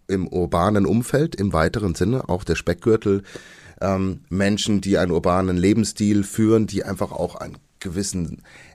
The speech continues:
Erfahrungs-, auch Wissens-, Themenhorizont haben, ähm, der sich decken muss, dass du überhaupt dazu kommst, äh, nachhaltige Konsumentscheidungen zu treffen.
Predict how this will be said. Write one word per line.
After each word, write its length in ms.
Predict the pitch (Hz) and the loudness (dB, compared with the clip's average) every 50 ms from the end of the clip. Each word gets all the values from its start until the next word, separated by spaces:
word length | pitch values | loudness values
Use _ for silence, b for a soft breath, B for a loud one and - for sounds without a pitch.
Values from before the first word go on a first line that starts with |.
| b | b
Erfahrungs-, 800 | - 101 - - - 101 113 127 139 143 127 117 113 101 - - | -4 -4 -4 -2 2 4 4 4 4 2 2 2 0 -2 -6 -6
auch 220 | - 92 87 - - | -6 -6 -6 -4 0
Wissens-, 580 | 87 120 135 - 131 117 110 101 - - - - | 0 0 2 2 2 0 0 0 -4 -12 -12 -8
Themenhorizont 920 | - - 123 139 170 165 139 113 98 80 87 80 - - - 80 80 71 - | 0 2 4 4 4 4 2 2 0 -2 -4 -4 -4 -4 -6 -6 -6 -6 -4
haben, 500 | 82 76 71 71 71 76 76 76 73 - - | -2 0 0 0 0 -2 -4 -6 -6 -8 -8
ähm, 360 | - 80 76 76 76 76 69 | -8 -6 -6 -4 -4 -6 -4
der 160 | - 85 82 | -4 -4 -4
sich 180 | 82 80 78 - | -4 -6 -10 -6
decken 300 | - 92 101 - - 101 | -4 -4 -2 0 0 0
muss, 260 | 90 85 80 78 - | 0 0 -2 -4 -6
dass 180 | - 82 80 - | -10 -10 -10 -10
du 80 | - | -10
überhaupt 540 | 78 67 92 90 85 73 85 95 110 - - | -10 -6 -4 -4 -2 0 -2 -2 -2 -2 -6
dazu 200 | 98 87 - - | -6 -6 -6 -10
kommst, 420 | - - 95 82 82 - - - - | -6 -4 -4 -4 -4 -6 -10 -8 -6
äh, 160 | 85 82 82 | -4 -2 -2
nachhaltige 500 | 82 82 85 - 92 82 85 78 80 78 | -2 -2 -2 -2 -4 -4 -4 -4 -6 -6
Konsumentscheidungen 760 | 80 80 71 85 120 147 139 92 - - 73 71 67 71 71 | -6 -6 -4 -2 -2 -2 -2 -4 -4 -6 -6 -6 -6 -8 -10
zu 80 | - - | -12 -12
treffen. 380 | - - 71 69 - - - | -8 -8 -8 -6 -8 -12 -16